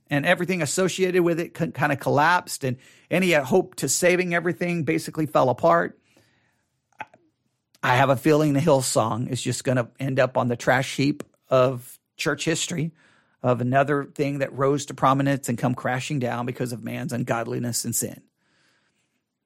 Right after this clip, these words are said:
And I'm no better than any of them. I'll make it very clear. I am not better. I'm no better than anyone that's ever preached at Hillsong. I am, I'm a sinner just like all of them.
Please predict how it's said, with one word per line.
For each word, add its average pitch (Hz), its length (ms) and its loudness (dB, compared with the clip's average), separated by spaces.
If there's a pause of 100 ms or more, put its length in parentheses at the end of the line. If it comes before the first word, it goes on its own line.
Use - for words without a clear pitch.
(580)
And 104 340 -2 (100)
I'm 135 220 0
no 147 140 4
better 165 340 4
than 160 160 2
any 107 240 -6
of - 160 -14
them. - 240 -16 (840)
I'll 180 120 -4
make 127 180 -4
it 131 60 -4
very 147 220 2
clear. 123 260 -4
I 147 140 0
am 113 220 -4
not 117 320 -10
better. 147 380 2
I'm 131 300 -2
no 151 180 6
better 143 380 2
than 117 280 -10
anyone 175 460 2
that's - 240 -4 (100)
ever 180 280 2
preached 175 340 -8
at 156 100 -8
Hillsong. 156 580 0 (340)
I 135 80 0
am, 123 200 -2
I'm 139 180 0
a 117 40 -4
sinner 175 340 4
just 156 380 -2
like 147 220 4
all 131 180 4
of 113 120 -4
them. 165 280 -2